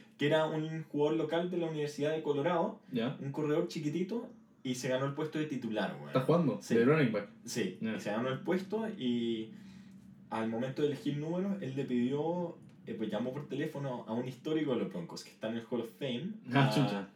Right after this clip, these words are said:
Speaker 1: a Terrell Davis, que
Speaker 2: Ya.
Speaker 1: usaba la treinta, y le pidió por teléfono si es que le, le daba el honor de,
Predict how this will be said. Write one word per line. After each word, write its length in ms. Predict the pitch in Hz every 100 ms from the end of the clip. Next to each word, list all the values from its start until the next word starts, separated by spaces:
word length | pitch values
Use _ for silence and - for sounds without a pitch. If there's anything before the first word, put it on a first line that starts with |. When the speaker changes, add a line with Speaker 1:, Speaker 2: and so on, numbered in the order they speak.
| -
Speaker 1:
a 80 | 107
Terrell 340 | 123 120 127 117
Davis, 480 | 143 165 196 202 -
que 80 | 123
Speaker 2:
Ya. 60 | 113
Speaker 1:
usaba 320 | 127 131 127
la 160 | 117
treinta, 480 | 131 147 127 - 214 - - - -
y 60 |
le 120 | 110
pidió 180 | 113 123
por 120 | 127
teléfono 400 | - 127 - 143
si 120 | 139 123
es 60 | -
que 220 | 120 113
le, 560 | 107 107 107 107 104 98 - - - 107
le 220 | 104 104
daba 420 | 104 110 110 110
el 100 | 107
honor 340 | 104 110 117 117
de, 400 | 117 113 110